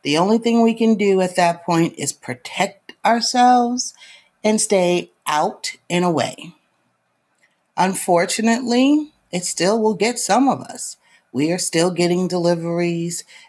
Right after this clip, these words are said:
They tend to touch everything. These are the people that you see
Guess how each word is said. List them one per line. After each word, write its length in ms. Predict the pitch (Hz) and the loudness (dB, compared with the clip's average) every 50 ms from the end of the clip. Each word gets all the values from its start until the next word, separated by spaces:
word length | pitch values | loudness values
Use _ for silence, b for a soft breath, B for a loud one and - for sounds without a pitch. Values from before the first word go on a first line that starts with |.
| B | B
They 220 | - 147 147 147 147 | -4 -2 -2 -2 -4
tend 400 | 147 - - - 180 151 147 294 | -6 -10 -6 -4 -2 -2 -2 -4
to 160 | - 127 - | -6 -10 -10
touch 460 | - - - - 208 202 196 202 - | -10 -10 -6 -2 -2 0 0 -2 0
everything. 880 | 170 180 180 170 180 180 175 - - 170 170 170 170 170 165 170 165 B B B B B B _ | 0 0 0 0 -2 -2 -4 -4 -4 -2 0 0 0 0 -2 -2 -4 B B B B B B _
These 200 | - 381 381 339 | 4 4 4 4
are 60 | 320 | 4
the 100 | 254 240 | 2 0
people 420 | 240 247 - 240 233 226 226 220 214 | -2 0 0 -2 0 2 0 0 2
that 240 | 202 208 202 - - | 2 0 0 0 -2
you 260 | 196 208 208 202 190 | -2 -2 -2 -4 -4
see 880 | - - - - 214 208 202 196 190 190 185 185 185 202 233 240 240 | -6 -6 -6 -6 -6 -6 -6 -6 -6 -6 -6 -6 -6 -6 -6 -6 -8